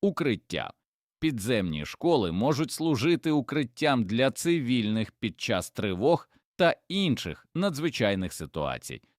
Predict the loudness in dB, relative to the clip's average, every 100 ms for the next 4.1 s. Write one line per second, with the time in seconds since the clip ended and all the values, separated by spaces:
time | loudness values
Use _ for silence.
0 | _ -4 0 0 0 -2 0 2 2 0
1 | -4 -8 0 2 2 0 0 0 0 0
2 | -2 -2 -2 0 0 2 2 -2 0 0
3 | 0 -4 _ _ _ -2 0 0 -4 -14